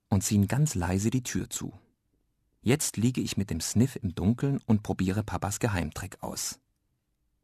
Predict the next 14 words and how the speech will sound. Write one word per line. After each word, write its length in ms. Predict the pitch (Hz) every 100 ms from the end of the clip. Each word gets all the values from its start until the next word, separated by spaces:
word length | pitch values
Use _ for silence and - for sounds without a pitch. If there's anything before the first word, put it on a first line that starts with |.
| -
Ich 160 | 123
zähle 400 | - 127 123 127
alle 200 | 160 185
schönen 360 | 180 - 135 127
Dinge 280 | 131 123 -
auf, 340 | 90 110 -
die 100 | -
mir 180 | 98 87
heute 280 | 90 101 127
passiert 480 | 131 123 - 85 -
sind. 360 | - - - _ _ _ _ _ _
Frühstück 500 | - - 165 - 147
mit 140 | 135 -
Sniff 480 | 131 123 - -